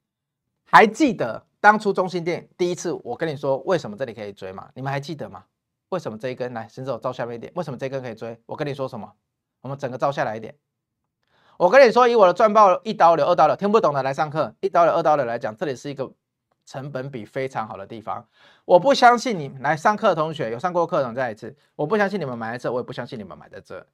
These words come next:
所以综合平均成本来讲，就是这条线拉出来，这一区的人就是买在这个附近，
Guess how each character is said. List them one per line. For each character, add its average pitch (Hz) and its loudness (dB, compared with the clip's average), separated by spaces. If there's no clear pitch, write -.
所 - -2
以 175 -4
综 175 0
合 110 -10
平 127 -12
均 139 -12
成 123 -12
本 104 -12
来 101 -10
讲， 107 -14
就 139 -12
是 135 -14
这 127 -8
条 117 -12
线 107 -12
拉 98 -12
出 98 -16
来， - -14
这 185 2
一 190 4
区 185 -8
的 156 -2
人 104 -10
就 139 -12
是 143 -12
买 101 -10
在 117 -12
这 113 -14
个 101 -18
附 107 -20
近， 107 -20